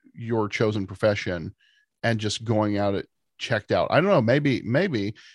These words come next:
but why leave a lucrative T V contract when he was extremely good at the T V?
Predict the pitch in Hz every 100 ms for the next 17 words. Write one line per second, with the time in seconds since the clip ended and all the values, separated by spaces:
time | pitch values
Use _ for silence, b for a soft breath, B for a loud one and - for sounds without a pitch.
0 | B 123 139 127 165 196 185 185 165 131
1 | 127 135 127 104 123 117 123 110 101 95
2 | 87 60 110 117 127 117 - - - 202
3 | 214 202 147 127 143 110 - - 113 101
4 | 107 67 53